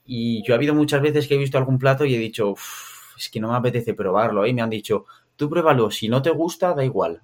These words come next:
comes otra cosa". Y al final lo he acabado probando y he tenido que repetir y todo, ¿no? Entonces, es una, es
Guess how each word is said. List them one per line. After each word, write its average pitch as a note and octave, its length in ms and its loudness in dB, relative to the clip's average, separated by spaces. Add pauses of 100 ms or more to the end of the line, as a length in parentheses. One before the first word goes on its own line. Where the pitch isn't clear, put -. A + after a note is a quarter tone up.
comes C3+ 280 -2
otra B2+ 220 -2
cosa". - 380 -8 (320)
Y - 80 -2
al G2+ 120 2
final G#2 260 0
lo C#3+ 60 4
he D3 40 4
acabado C#3+ 320 4
probando D#3+ 460 2
y D3+ 80 2
he C3+ 40 0
tenido D3 240 0
que A#2+ 80 -2
repetir G2+ 380 -4
y F#2+ 80 -6
todo, B2+ 300 0
¿no? C3 120 0
Entonces, C3 560 -2 (520)
es C3 400 -2
una, C#3 960 2 (720)
es - 320 -6